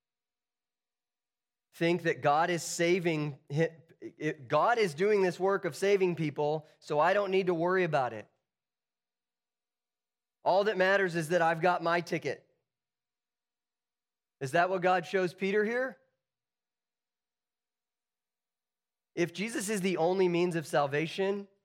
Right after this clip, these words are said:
that means people must hear of Christ to be saved.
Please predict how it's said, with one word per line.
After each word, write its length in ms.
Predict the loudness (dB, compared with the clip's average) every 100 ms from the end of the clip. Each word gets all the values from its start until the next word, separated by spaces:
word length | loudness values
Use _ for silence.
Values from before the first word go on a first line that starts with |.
| _ _ _ 0
that 200 | 2 2
means 260 | 0 0
people 300 | -2 -2 0
must 240 | 0 0 -2
hear 240 | -2 -2
of 160 | -2 -4
Christ 380 | -2 -2 -4
to 80 | -12
be 140 | -10 -8
saved. 580 | -4 -4 -4 -10 _